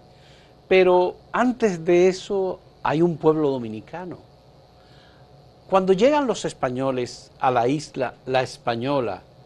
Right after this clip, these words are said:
que era Quisqueya, pero luego se denominó La Española, ¿qué hicieron? ¿Cómo se relacionaron con los criollos, con los nativos de estas tierras? ¿Cuál fue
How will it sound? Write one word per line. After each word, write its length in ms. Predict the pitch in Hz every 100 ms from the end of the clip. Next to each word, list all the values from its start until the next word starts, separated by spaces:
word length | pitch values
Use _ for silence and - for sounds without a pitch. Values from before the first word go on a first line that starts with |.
| - -
que 100 | 113
era 160 | 120
Quisqueya, 600 | - 113 - 143 147 123
pero 200 | 90 101
luego 400 | 98 110 120 123 - - - - -
se 520 | - - 117 110 110
denominó 640 | 127 123 117 113 110 135 -
La 160 | 123
Española, 760 | 120 - 104 101 98 92 90 92 - - _ - - - -
¿qué 100 | -
hicieron? 560 | 254 - 160 131 123 127
¿Cómo 280 | - 214 214
se 180 | -
relacionaron 880 | 160 160 143 139 156 147 147 151 151
con 240 | 147 135 123
los 300 | 120 - - - - - - _
criollos, 600 | 156 151 151 147 127 120
con 200 | 143 139
los 140 | 131
nativos 680 | 123 131 - 170 151 135 107
de 80 | 127
estas 300 | - 131 -
tierras? 720 | - 117 104 104 92 - - - - - - _ -
¿Cuál 220 | 151 165
fue 680 | - 156 147 143 143 143